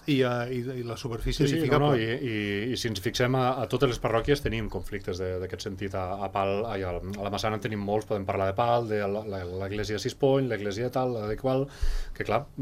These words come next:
Speaker 2: si comptes els entorns de protecció que hi havia fins ara, la proposta de modificació que es vol fer, com afectarà a tots aquests terrenys colindants, eh, què s'hi podrà fer, què no s'hi podrà fer, amb quines condicions.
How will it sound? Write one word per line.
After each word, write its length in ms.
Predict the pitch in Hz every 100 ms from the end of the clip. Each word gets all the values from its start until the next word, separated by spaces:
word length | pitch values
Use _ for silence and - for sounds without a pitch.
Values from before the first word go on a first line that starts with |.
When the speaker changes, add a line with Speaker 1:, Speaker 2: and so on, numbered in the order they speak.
| 113
Speaker 2:
si 160 | 95 110
comptes 360 | 120 117 131
els 140 | 120 104
entorns 280 | 104 117 110
de 80 | 110
protecció 440 | 110 104 127 113
que 100 | 104
hi 40 |
havia 220 | 101 107 110
fins 240 | 110 101
ara, 300 | 117 107 95 101 135 101
la 400 | 95 95 95 95 -
proposta 400 | - 107 127 -
de 60 | 120
modificació 580 | 113 107 120 113 127 113
que 80 | 101
es 80 |
vol 140 | 107 107
fer, 260 | - 131 - - - -
com 200 | - 117
afectarà 800 | 117 120 113 - 113 113 151 160
a 40 | 101
tots 180 | 110 101
aquests 260 | 107 107 -
terrenys 360 | 104 113 101
colindants, 640 | - 101 101 117 151 214 - - - -
eh, 240 | 117 104 95
què 100 | 120
s'hi 120 | -
podrà 220 | 113 107 110
fer, 280 | 139 160
què 120 | 147 113
no 100 | 107
s'hi 140 | -
podrà 260 | 104 104 98
fer, 240 | 147 151
amb 140 | 151 107
quines 260 | 113 104
condicions. 640 | - 107 113 160 170 208